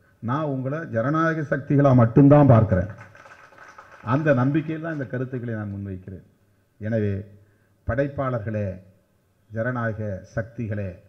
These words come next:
இந்த தேசத்தை காப்பாற்ற வேண்டிய பொறுப்பு இந்த தருணத்தில்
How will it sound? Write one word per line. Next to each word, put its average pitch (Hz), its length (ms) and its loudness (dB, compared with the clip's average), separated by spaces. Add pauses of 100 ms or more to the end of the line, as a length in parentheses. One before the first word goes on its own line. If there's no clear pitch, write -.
(640)
இந்த 101 180 -8
தேசத்தை 127 580 -6
காப்பாற்ற 117 540 -8
வேண்டிய 98 340 -6
பொறுப்பு 101 520 -2 (1120)
இந்த 123 300 -4 (1500)
தருணத்தில் 156 640 2